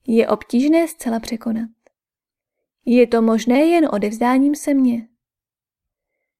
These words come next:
Než mě člověk pozná, může mu to zabrat mnoho zrození a smrtí,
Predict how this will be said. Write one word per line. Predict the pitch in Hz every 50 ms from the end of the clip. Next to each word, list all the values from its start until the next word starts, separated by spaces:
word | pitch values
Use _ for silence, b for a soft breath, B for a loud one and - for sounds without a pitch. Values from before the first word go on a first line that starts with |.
| _ _
Než | - 233 240 233 240 -
mě | - 233 233 226
člověk | - - 233 226 254 311 320 -
pozná, | - - 285 277 262 233 226 226 220 226 226 - _ _ _ _ _ _ _ -
může | - 220 226 226 233 220 233 233
mu | 269 339
to | 330 359 320
zabrat | 240 277 233 226 247 277 311 311 -
mnoho | 285 302 320 330 320 254
zrození | - 233 220 226 220 247 247 262 285 302 277 -
a | 247
smrtí, | 226 - - 240 262 269 262 - 233 220 220 226 226